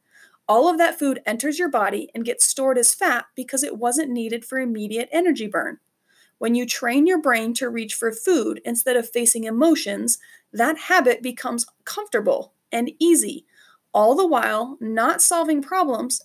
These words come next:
and only digging you deeper into trouble. When that comfort becomes alcohol, it's even more dangerous. Please seek help if you are using alcohol to get through the day. If you use food to comfort yourself,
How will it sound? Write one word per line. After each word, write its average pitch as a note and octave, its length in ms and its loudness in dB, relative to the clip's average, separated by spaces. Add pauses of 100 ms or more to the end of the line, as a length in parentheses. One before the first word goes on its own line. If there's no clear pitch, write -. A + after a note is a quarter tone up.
(100)
and C4+ 120 2
only D#4 220 6
digging D4+ 400 2
you C4 160 0
deeper C#4 400 0
into A3 220 -4
trouble. - 460 -6 (680)
When A#3+ 160 -2
that B3 200 0
comfort E4 420 0
becomes B3 380 -4 (120)
alcohol, C#4+ 600 0 (160)
it's A#3+ 180 0
even A#3+ 300 -2
more G#3 180 0
dangerous. G3 720 -4 (500)
Please C4+ 440 0
seek C4+ 240 0
help G3+ 320 2
if G#3 120 -8
you A3+ 120 -6
are A3 60 2
using C4 420 0
alcohol G#3+ 540 -2
to A3+ 120 -8
get G#3 220 -2
through G#3+ 140 -8
the G#3 80 -2
day. D#3+ 280 -2 (1200)
If A3+ 160 2
you C4+ 140 4
use E4+ 340 6
food A3 320 0
to C4+ 100 -4
comfort F4+ 320 -2
yourself, A3 560 0